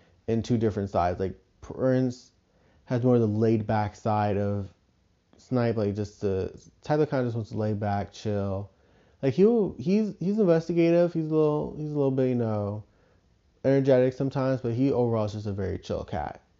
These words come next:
And he's very silent, so he doesn't, he doesn't really me-, he doesn't meow much at all, actually. Which I first thought he was <laughs> sick or something, but there's, like, there's some cats that just don't meow at all. And he's just one of those cats, like, he meows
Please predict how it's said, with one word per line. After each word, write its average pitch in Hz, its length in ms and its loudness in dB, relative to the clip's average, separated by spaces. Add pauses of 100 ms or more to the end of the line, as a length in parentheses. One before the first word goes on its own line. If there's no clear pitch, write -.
(280)
And 107 120 -6
he's 107 120 -2
very 110 220 4
silent, 98 480 -2
so 104 100 -6
he 101 60 -2
doesn't, 104 340 -2
he 123 80 0
doesn't 139 200 6
really 131 160 6
me-, 110 200 0
he 123 120 2
doesn't 143 280 2
meow 98 560 -4
much 107 380 -8
at - 100 -8
all, 92 240 -4
actually. - 540 -10 (520)
Which 123 140 -2
I 127 60 8
first 131 300 2
thought 123 180 4
he 123 80 4
was 117 180 0
<laughs> - 0 -
sick - 220 -2
or - 40 -14
something, 147 500 0
but 117 240 4
there's, 113 220 4
like, 104 180 0
there's 117 180 -2
some 135 140 -4
cats 123 240 -4
that 113 80 -8
just - 220 -14
don't - 220 -4
meow 87 300 -8
at - 60 -8
all. - 320 -8 (480)
And 107 80 -6
he's 123 140 0
just 123 100 -2
one 117 160 2
of 107 40 0
those 98 120 -4
cats, 98 260 0
like, 98 160 -2
he 127 160 0
meows 113 720 0